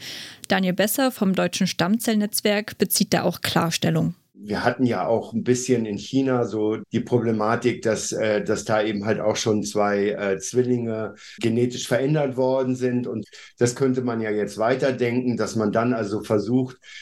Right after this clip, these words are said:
Speaker 2: den Menschen zu optimieren und, und diese ganze Technologie und Forschung,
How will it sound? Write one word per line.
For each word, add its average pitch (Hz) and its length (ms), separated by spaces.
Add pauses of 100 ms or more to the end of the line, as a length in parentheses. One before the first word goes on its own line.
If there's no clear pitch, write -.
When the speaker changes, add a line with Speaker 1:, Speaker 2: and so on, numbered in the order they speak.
(140)
Speaker 2:
den 113 140
Menschen 123 360
zu - 160
optimieren 131 800
und, 107 300
und 113 300
diese 135 260
ganze 123 540
Technologie 123 880
und 127 220
Forschung, 123 640